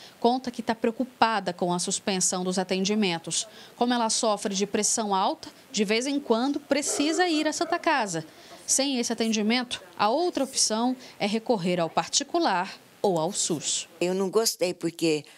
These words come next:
Speaker 2: há tantos anos que eu pago o iasp e agora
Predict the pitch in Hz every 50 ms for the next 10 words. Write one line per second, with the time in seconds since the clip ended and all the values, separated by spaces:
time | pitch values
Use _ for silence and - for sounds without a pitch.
0 | - - - 160 160 - - 185 190 185 - 190 180 143 160 175 170 165 160 147
1 | - - 160 151 139 - - 151 131 135 135 - 135 143 147 143 139 135 139 139
2 | 135 135 135 - - 147 143 143 135 131 127 147 147 135 143 135 -